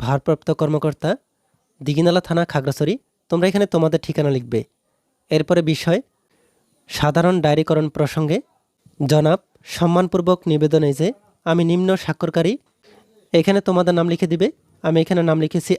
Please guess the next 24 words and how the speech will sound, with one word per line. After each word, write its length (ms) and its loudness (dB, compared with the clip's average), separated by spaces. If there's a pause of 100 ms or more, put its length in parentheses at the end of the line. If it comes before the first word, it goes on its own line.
আরমান 240 0
হোসেন, 220 -4 (720)
বয়স 360 2
হচ্ছে 160 -4 (100)
পনেরো, 260 0 (720)
পিতা 260 -2
নাম 140 0
হচ্ছে 220 -2 (420)
লোকমান 300 0
হোসেন, 260 -2 (640)
মাতার 420 2
নাম 120 2 (280)
সেলিনা 400 2
বেগম। 240 0 (440)
তোমরা 180 0
এখানে 200 -2 (100)
তোমাদের 360 2 (200)
বাবা 220 0
মায়ের 240 2
নাম 180 0
লিখবে। 220 -4 (720)
এরপরে 360 2
হচ্ছে 240 -4
সাং 140 0